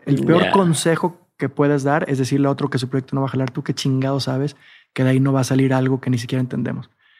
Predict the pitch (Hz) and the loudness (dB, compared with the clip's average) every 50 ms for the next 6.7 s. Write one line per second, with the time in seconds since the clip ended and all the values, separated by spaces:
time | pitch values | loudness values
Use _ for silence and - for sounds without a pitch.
0 | _ _ _ 156 151 147 170 156 139 139 135 139 139 - 151 127 139 143 143 - | _ _ _ 0 2 2 2 0 0 0 0 0 0 0 0 0 0 0 0 -2
1 | 135 135 143 156 156 139 131 135 139 139 139 139 131 131 123 - 131 117 127 127 | -2 0 2 2 2 2 2 2 0 0 0 0 0 -2 -2 -4 -4 -4 -4 -6
2 | 117 127 127 - - - - - - - - - 147 147 147 147 143 139 135 135 | -6 -6 -10 -10 -10 -8 -6 -6 -6 -6 -4 -4 -4 -2 -2 -2 -2 -2 -2 -2
3 | 143 151 147 147 143 143 151 143 139 - _ _ _ _ _ - - 123 113 - | -4 -4 -6 -6 -8 -8 -10 -10 -12 -14 _ _ _ _ _ -8 -6 -4 0 0
4 | 135 139 131 - 143 131 127 - 139 - - 180 156 - 143 139 127 - 131 123 | 0 0 0 0 0 0 2 0 0 2 2 0 2 2 0 0 0 0 -2 -2
5 | - 143 160 196 254 - 110 143 135 131 - 131 120 - 131 123 131 123 120 - | 0 0 0 0 0 -2 -4 -2 -4 -4 -4 -6 -6 -4 -4 -4 -4 -4 -6 -6
6 | 139 120 - - - - _ - - - - - - | -6 -8 -8 -10 -14 -20 _ -12 -8 -8 -8 -8 -8